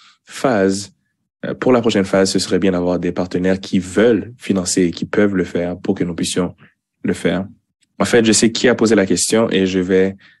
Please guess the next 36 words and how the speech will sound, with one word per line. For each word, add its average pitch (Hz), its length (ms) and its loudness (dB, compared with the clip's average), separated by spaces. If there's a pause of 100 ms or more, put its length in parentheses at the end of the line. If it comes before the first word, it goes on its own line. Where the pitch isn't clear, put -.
(140)
débuter. 95 440 0
C'est 90 400 0
un 95 80 -4
courriel 92 340 -2
et 92 80 0
je 87 100 -6
vais 90 140 2
vous 87 380 -6
mettre 90 380 -4
en 90 100 -8
contact. - 500 -10 (560)
Et 104 80 4
il 107 60 6
y 117 80 4
a 123 80 4
un 127 60 0
contact 127 380 0
très, 139 220 2
un 98 600 0
commentaire 117 460 0
très 113 240 -2
important 98 320 -6
que 95 100 -6
j'aimerais 92 300 -2
même 95 240 -2
qu'on 92 200 -6
traduise 92 380 -2
pour - 180 -4
Emily, 85 420 -6 (1000)
qui - 160 -2
nous 98 180 4
a 90 120 2
dit 98 260 4
merci 98 520 2
surtout 98 400 -2
pour 92 520 0